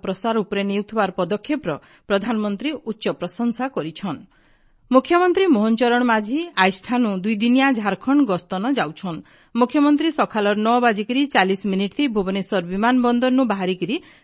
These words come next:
ରାଞ୍ଚି ପହଞ୍ଚିବେ। ସେନୁ ହେଲିକପ୍ଟର ଜରିଏ ପଶ୍ଚିମ ସିଂଭୂମନ ପହଞ୍ଚିବେ। ଆଇଜ ଦିନର ଏକ ବଜେ ଜମାନି ମଇଦାନନ ପରିବର୍ତ୍ତନ ସଭାଥି ମୁଖ୍ୟମନ୍ତ୍ରୀ ଯୋଗ ଦେବେ।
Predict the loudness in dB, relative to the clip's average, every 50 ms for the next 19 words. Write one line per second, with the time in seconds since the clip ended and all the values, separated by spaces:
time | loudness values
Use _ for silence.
0 | _ 0 2 4 4 2 0 -2 -2 -2 -2 -2 -4 -4 -6 -8 -10 -10 -10 -12
1 | -14 -18 -20 _ _ -2 4 6 6 8 6 4 2 2 0 0 2 0 0 -2
2 | 0 0 0 0 2 2 0 0 0 0 -2 -2 -6 -10 _ 0 0 0 0 -2
3 | -4 0 0 0 0 0 0 0 0 0 2 2 2 2 2 2 2 0 -2 -2
4 | -4 -4 -4 -4 -6 -6 -6 -6 -8 -8 -12 _ _ _ _ 4 4 6 6 4
5 | 2 0 2 4 4 4 2 2 4 4 4 4 4 2 0 0 2 2 2 2
6 | 0 -2 -2 0 2 4 4 4 4 4 4 4 4 2 0 0 0 0 0 0
7 | 0 -2 -2 -2 -2 -2 0 0 0 0 0 0 0 0 0 2 0 0 -2 -2
8 | -2 -2 0 0 0 0 0 -2 -4 -4 -2 -4 -4 -4 -4 -4 -4 -2 -2 -4
9 | -4 -4 -6 -6 -6 -4 -6